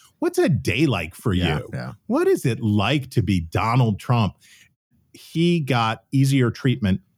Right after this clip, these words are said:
Speaker 1: because he was leveraging his celebrity,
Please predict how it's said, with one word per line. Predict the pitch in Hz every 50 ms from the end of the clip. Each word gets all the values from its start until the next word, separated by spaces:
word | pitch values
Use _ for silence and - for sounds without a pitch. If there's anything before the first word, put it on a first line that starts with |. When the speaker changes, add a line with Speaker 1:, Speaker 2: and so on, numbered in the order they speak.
| _ _ _ _ _ _ _ _ _ _ _ _ _ - _ - -
Speaker 1:
because | 110 90 - 120 110 104 -
he | - - 127
was | 123 120 107 87
leveraging | 98 98 107 101 107 92 101 95 87
his | 78 110 98 -
celebrity, | - 107 98 95 95 92 87 98 87 82 80 85 90